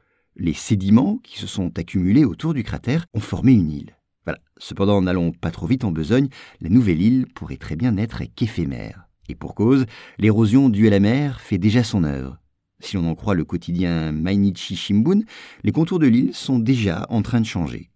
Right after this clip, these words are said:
Cependant, les spécialistes relativisent la tournure des événements. Je les cite, « Pour l'instant, l'éruption expulse principalement des cailloux qui, théoriquement, ne résisteront pas aux vagues.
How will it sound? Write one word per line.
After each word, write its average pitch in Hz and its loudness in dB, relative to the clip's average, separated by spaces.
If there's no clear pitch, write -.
Cependant, 110 0
les 90 2
spécialistes 123 -2
relativisent 120 -2
la 98 0
tournure 123 -2
des 104 -2
événements. 90 0
Je - -18
les 67 -10
cite, « - -2
Pour 117 -2
l'instant, 113 0
l'éruption 110 0
expulse - -6
principalement 123 -2
des 87 0
cailloux 117 0
qui, - -6
théoriquement, 156 2
ne 95 0
résisteront 147 -2
pas 127 0
aux 95 0
vagues. 64 -8